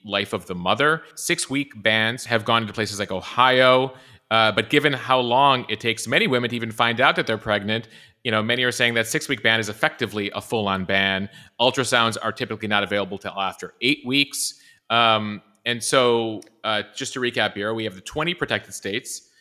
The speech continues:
uh, the thirteen trigger laws, eight looking at,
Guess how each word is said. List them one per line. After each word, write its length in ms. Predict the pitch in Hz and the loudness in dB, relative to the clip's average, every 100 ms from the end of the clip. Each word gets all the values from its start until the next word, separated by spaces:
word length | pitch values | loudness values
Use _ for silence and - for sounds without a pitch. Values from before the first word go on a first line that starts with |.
| _ _ | _ _
uh, 320 | 107 104 104 | 2 4 2
the 120 | 101 104 | 0 -8
thirteen 480 | - 143 147 156 | -4 -6 -4 -8
trigger 300 | 139 120 101 | -6 -4 -4
laws, 580 | 98 95 92 104 - - _ _ _ | -6 -6 -6 -8 -10 -14 _ _ _
eight 380 | 123 139 151 - _ | -2 -2 -4 -10 _
looking 340 | 123 123 131 117 | -10 -8 -6 -2
at, 140 | 110 | -2